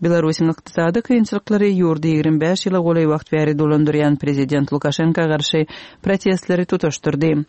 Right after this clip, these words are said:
Häkimetleriň köçe protestlerine batyş görkezmegi Ýewropa Birleşiginiň Minsk babatynda bir ýyl mundan ozal ýatyran sanksiýalaryny gaýtadan dikeltmeginiň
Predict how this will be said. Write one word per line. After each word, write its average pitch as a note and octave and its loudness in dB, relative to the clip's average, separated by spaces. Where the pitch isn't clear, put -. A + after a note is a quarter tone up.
Häkimetleriň D3+ 0
köçe D#3 -2
protestlerine E3 -2
batyş D#3 -2
görkezmegi E3 0
Ýewropa F#3 0
Birleşiginiň F#3 2
Minsk E3+ 0
babatynda D#3+ 0
bir E3 0
ýyl G3 2
mundan E3+ 2
ozal E3 0
ýatyran D#3+ 0
sanksiýalaryny D#3 0
gaýtadan D#3+ 0
dikeltmeginiň D3+ 0